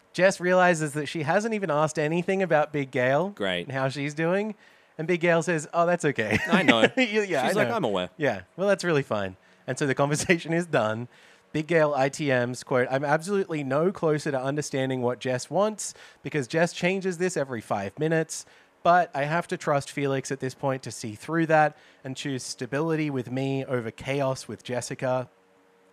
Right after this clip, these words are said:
Speaker 1: At the end of the day, if he chooses Jessica, I'm not going to be there for the rest of their lives together, calling out whenever she's dishonest."
Speaker 2: Right.
Speaker 1: Snaps for Big Gale. I thought this was excellent.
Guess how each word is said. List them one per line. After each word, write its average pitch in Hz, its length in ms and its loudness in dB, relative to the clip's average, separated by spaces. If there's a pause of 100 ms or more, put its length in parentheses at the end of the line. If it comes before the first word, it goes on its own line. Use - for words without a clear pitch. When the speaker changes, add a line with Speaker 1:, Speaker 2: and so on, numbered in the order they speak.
Speaker 1:
At - 80 -14
the 135 120 -2
end 151 120 0
of 135 60 -8
the 135 60 -4
day, 127 440 -2 (280)
if 180 180 -2
he 185 100 -6
chooses 139 440 -4
Jessica, 120 640 -2 (300)
I'm 131 160 -2
not 160 160 4
going 160 220 2
to 160 60 0
be 135 220 0
there 123 200 2
for 131 120 -6
the 117 100 -2
rest 120 260 -2
of 139 60 -10
their 147 140 0
lives 113 560 0
together, 110 560 -4 (160)
calling 127 400 -2
out 110 260 -4
whenever 107 360 -4
she's 104 300 -6
dishonest." 92 680 -10
Speaker 2:
Right. 90 300 -6 (440)
Speaker 1:
Snaps 147 480 -4
for - 180 -2
Big 117 280 -2
Gale. 104 520 -4 (100)
I 120 100 -6
thought 120 200 -6
this 117 180 -8
was 104 100 -10
excellent. 110 580 -4